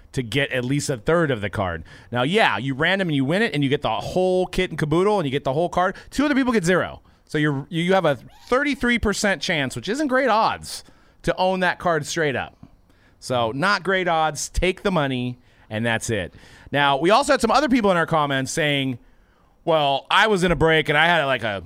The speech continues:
two thousand dollar card, and you guys didn't wanna split it." We can't split every card, guys. We can't sit there and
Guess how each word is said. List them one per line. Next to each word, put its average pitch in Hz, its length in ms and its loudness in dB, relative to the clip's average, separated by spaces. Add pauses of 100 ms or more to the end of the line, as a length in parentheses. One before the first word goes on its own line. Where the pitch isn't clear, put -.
(140)
two 294 220 0
thousand 113 440 -2
dollar 98 300 -4
card, 107 420 -2
and 104 100 -4
you 120 80 -2
guys 113 260 -2
didn't 120 300 -6
wanna 110 300 -2
split 170 500 -4
it." 95 160 -6 (840)
We 131 120 -2
can't 180 280 0
split 156 300 0
every 123 220 -2
card, 131 400 0
guys. 101 320 -2
We 120 80 -6
can't 139 240 -2
sit - 180 -6
there 117 160 0
and 98 200 -8